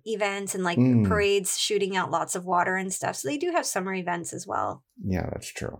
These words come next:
Speaker 2: So, uh, yeah, for Universal, um, I guess you can be a little more, you don't have to be as rigid in terms of planning,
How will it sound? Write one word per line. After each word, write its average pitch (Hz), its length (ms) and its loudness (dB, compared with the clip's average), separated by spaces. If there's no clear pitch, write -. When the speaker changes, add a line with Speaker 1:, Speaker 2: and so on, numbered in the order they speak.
Speaker 2:
So, 107 340 4
uh, 107 300 4
yeah, 107 240 4
for 107 460 4
Universal, 85 1000 4
um, 76 500 0
I 101 80 4
guess 101 240 6
you 107 80 4
can 104 140 6
be 104 100 8
a 104 60 10
little 104 220 8
more, 92 600 4
you - 80 4
don't 101 120 6
have 107 100 4
to 107 60 4
be 92 180 4
as 80 180 2
rigid 92 400 4
in 92 140 2
terms 87 300 -2
of 78 120 -4
planning, 101 520 0